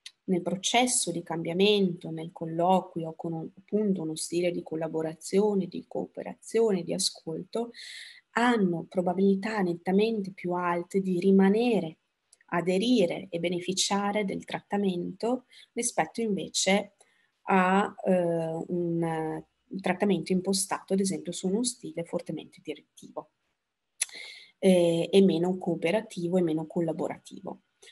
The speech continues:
Quindi sentiamo come di fatto questo mattone dello stabilire una relazione sia,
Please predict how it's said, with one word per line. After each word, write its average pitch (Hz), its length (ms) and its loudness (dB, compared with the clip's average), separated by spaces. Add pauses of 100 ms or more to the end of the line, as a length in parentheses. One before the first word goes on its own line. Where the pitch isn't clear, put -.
(160)
Quindi 202 220 4
sentiamo 202 560 2
come 170 180 -2
di 196 120 0
fatto 185 840 0
questo 175 340 -2
mattone 165 640 0
dello 160 200 -6
stabilire 170 480 0
una 160 160 -4
relazione 170 760 -2
sia, 170 640 -2